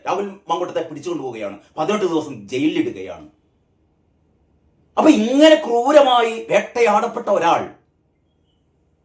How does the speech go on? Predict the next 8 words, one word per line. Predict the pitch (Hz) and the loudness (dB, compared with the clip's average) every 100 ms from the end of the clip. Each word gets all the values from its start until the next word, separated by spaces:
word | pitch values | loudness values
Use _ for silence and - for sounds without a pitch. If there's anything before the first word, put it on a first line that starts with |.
| _ 147 | _ -2
കേരള | 190 214 | 0 0
ചരിത്രത്തിലില്ല | - 160 165 202 175 123 - - | -2 -4 -6 -8 -8 -8 -8 -8
കേട്ടോ, | - - _ 247 | -10 -20 _ 0
കേരള | 294 | 4
ചരിത്രത്തിലില്ല. | 285 285 277 269 240 226 202 - - _ _ _ _ - | 4 2 0 -2 -2 2 2 0 -8 _ _ _ _ -2
അങ്ങനെ, | 214 285 302 214 - - - | 2 4 4 4 0 -8 -6
അങ്ങനെയുള്ള | 233 285 311 277 233 196 - - - | -2 4 4 4 2 4 2 0 -6
രാഹുൽ | 139 165 170 156 | -4 -2 -4 -6